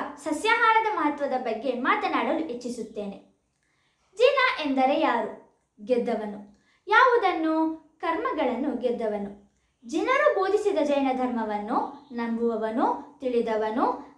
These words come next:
ಆಚರಿಸುವವನು ನಿಜವಾದ ಅರ್ಥದಲ್ಲಿ ಜೈನ. ಜೈನ ಶ್ರಾವಕ ಶ್ರಾವಕಿಯರು ಪಾಲಿಸಲೇಬೇಕಾದ ಮೂಲವ್ರತಗಳನ್ನು ನಾವು ಅಷ್ಟಮೂಲ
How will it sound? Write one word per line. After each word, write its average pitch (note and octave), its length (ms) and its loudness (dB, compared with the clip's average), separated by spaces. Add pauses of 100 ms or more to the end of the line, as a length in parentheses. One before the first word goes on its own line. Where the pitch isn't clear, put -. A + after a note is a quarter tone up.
ಆಚರಿಸುವವನು B3 1160 -2
ನಿಜವಾದ E4+ 460 2 (140)
ಅರ್ಥದಲ್ಲಿ C4 680 -4
ಜೈನ. A3 340 -6 (840)
ಜೈನ C5 260 2 (180)
ಶ್ರಾವಕ G4 380 4 (120)
ಶ್ರಾವಕಿಯರು B3+ 680 0
ಪಾಲಿಸಲೇಬೇಕಾದ G4+ 1500 2
ಮೂಲವ್ರತಗಳನ್ನು A3+ 1080 -2
ನಾವು A#3 400 -2
ಅಷ್ಟಮೂಲ G4+ 560 0